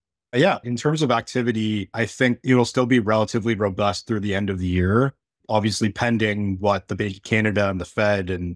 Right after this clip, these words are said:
even the U S Congress does over the debt ceiling and interest rates. You know, as I said before, we're seeing a lot of sellers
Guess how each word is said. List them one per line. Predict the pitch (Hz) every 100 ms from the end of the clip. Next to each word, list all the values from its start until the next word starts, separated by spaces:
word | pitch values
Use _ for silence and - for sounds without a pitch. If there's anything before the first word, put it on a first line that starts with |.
| -
even | 117 131 120
the | 117
U | 127
S | 110
Congress | - 120 123 117
does | 127 127 123
over | 107
the | 101
debt | 107 104
ceiling | - 120 120 135 143
and | 98 95
interest | 98 98 120 135
rates. | 143 151 - - _ _ -
You | 123
know, |
as | 110 113
I | 107
said | 123 101
before, | 107 - 117 110 104 95 92
we're | 120
seeing | - 127 117
a |
lot | 107 107 107
of | 104 101 92 _
sellers | - - 131 131 127 127 113